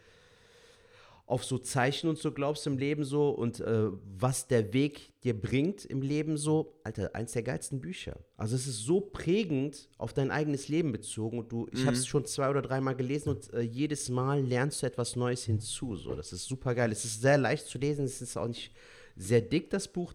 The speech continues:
Speaker 1: hat irgendwie hundert, hundertfünfzig Seiten oder sowas, aber sehr, sehr informativ, sehr, sehr prägend auf jeden Fall.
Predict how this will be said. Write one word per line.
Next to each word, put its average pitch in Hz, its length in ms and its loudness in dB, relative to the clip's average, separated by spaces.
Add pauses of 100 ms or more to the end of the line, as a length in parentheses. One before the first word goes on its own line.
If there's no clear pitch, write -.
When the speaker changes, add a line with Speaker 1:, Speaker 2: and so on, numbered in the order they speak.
Speaker 1:
hat 143 200 -2
irgendwie 120 220 0
hundert, 113 360 0
hundertfünfzig 117 580 -4
Seiten 117 360 -2
oder 151 160 0
sowas, 151 320 -4 (360)
aber 107 200 4
sehr, 127 260 8
sehr 120 160 4
informativ, 113 760 0
sehr, 104 260 4
sehr 101 240 4
prägend - 540 -2
auf - 180 -12
jeden - 140 -10
Fall. - 240 -14